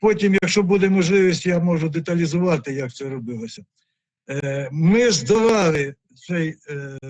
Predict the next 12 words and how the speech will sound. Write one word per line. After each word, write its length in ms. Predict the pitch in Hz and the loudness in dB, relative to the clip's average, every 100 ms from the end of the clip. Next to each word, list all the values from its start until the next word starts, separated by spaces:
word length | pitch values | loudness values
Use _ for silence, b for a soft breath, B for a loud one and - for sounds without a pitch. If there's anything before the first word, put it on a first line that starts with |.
| 135 - - | -18 -20 -10
Януковича 720 | 156 185 180 202 196 165 160 | -6 -4 -2 2 2 2 2
режим, 460 | 147 147 131 220 180 | 2 2 2 2 4
Ющенко 460 | 175 170 165 139 147 | 2 0 -2 -2 -4
став 300 | - 151 - | -2 -4 -4
президентом, 920 | 135 120 127 175 214 196 175 180 170 _ _ _ _ _ | -8 -8 -2 0 2 2 0 0 -2 _ _ _ _ _
але 260 | 139 160 | 0 2
Росія 400 | 175 180 180 185 | 2 2 0 0
далі 520 | 165 151 160 160 151 131 | 2 0 2 0 -2 -2
готувалася. 840 | 135 120 135 123 123 123 120 156 | -4 -6 -6 -6 -6 -6 -6 -2
І 20 | |
ось 240 | 170 160 | -2 0
уже 320 | 160 139 156 | -2 0 0